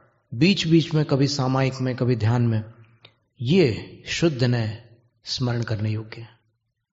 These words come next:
और कुछ समय उसमें स्थिर रहने के बाद जो कर्मों का वेग है, वो शांत होने लगता है, विशुद्धि बढ़ने लगती है,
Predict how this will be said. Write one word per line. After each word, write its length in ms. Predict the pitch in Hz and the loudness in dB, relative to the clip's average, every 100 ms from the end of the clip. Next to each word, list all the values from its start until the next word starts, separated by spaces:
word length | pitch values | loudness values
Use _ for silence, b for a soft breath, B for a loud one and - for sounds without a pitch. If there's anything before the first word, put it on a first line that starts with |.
| _ _ _ _ _ _ _ - - _ _ _ _ _ _ _ - | _ _ _ _ _ _ _ -20 -20 _ _ _ _ _ _ _ -4
और 400 | 127 120 - - | -2 -2 -10 0
कुछ 200 | 208 208 | 2 2
समय 260 | - 180 185 | 2 4 4
उसमें 280 | 170 180 170 | 2 2 0
स्थिर 320 | - 165 156 | 2 2 4
रहने 380 | 143 143 147 143 | 4 4 2 2
के 100 | 139 | 0
बाद 680 | 131 127 127 - - - _ _ _ _ _ _ _ _ _ _ _ - | 2 0 -2 -4 -10 -12 _ _ _ _ _ _ _ _ _ _ _ -6
जो 180 | 113 131 - | -2 -2 -2
कर्मों 340 | 123 120 135 135 | -2 2 2 2
का 140 | 131 | -2
वेग 340 | 113 123 127 | -2 -2 0
है, 420 | 110 110 98 - - 127 | 2 0 -2 -10 -14 -8
वो 80 | |
शांत 420 | 117 123 120 123 117 | -4 0 0 2 2
होने 140 | 113 | 0
लगता 300 | 110 113 117 | 0 -4 -6
है, 180 | 110 117 | -4 0
विशुद्धि 460 | 113 - 127 110 | 0 0 -2 0
बढ़ने 320 | 123 117 120 123 | 2 2 2 2
लगती 340 | 120 - 113 | 0 -2 -2
है, 340 | 104 - - | -2 -8 -20